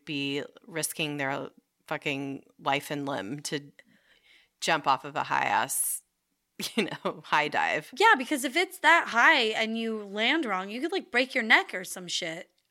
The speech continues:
Speaker 1: Oh, yeah, you can get really hurt.
Speaker 2: Yeah.
Speaker 1: Um, and people did. <gasps>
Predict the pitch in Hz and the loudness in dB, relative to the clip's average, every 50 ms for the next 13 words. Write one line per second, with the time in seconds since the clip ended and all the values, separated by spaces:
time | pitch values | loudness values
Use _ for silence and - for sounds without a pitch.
0 | _ _ - 262 277 247 202 196 202 190 156 147 175 185 - 262 262 240 180 - | _ _ 0 0 2 0 0 0 2 2 2 2 0 -4 -4 -2 -2 0 0 0
1 | 151 156 151 135 131 147 143 131 110 - - _ - 247 285 349 392 403 330 220 | 0 0 0 0 0 2 2 2 2 0 -4 _ -2 2 4 6 6 6 6 4
2 | 196 185 - - _ _ - 196 190 185 - 247 - 262 247 220 277 254 175 165 | 2 0 -6 -14 _ _ 0 0 0 0 -2 -4 -2 -2 0 2 4 2 2 2
3 | - - _ - - - - - - - - 277 320 | -2 -10 _ -20 -20 -20 -20 -20 -20 -14 -12 -10 -10